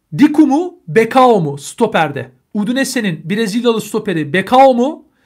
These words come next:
Strasbourg'la sözleşmesi sona eren bonservis elinde Gana asıllı Fransız Diku mu?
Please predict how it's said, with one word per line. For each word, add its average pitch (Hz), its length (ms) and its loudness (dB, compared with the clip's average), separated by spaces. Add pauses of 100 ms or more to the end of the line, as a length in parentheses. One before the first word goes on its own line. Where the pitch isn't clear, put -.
(240)
Strasbourg'la 233 800 -4
sözleşmesi 233 600 -6
sona 233 300 -6
eren 180 240 -4
bonservis 220 540 -4
elinde 220 500 -4 (200)
Gana 247 260 0
asıllı 214 320 -4
Fransız 240 560 -4
Diku 220 220 -2
mu? 135 240 -12